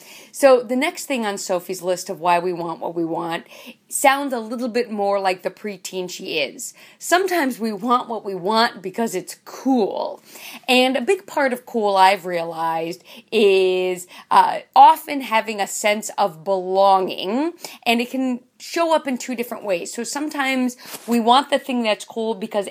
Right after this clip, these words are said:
everybody has it, and sometimes we want the thing that's cool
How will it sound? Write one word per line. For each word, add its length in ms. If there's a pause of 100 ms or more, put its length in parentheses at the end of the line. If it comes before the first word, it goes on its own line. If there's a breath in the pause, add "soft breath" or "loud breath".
everybody 540
has 340
it, 240 (320 loud breath)
and 160
sometimes 640
we 80
want 340
the 80
thing 300
that's 240
cool 640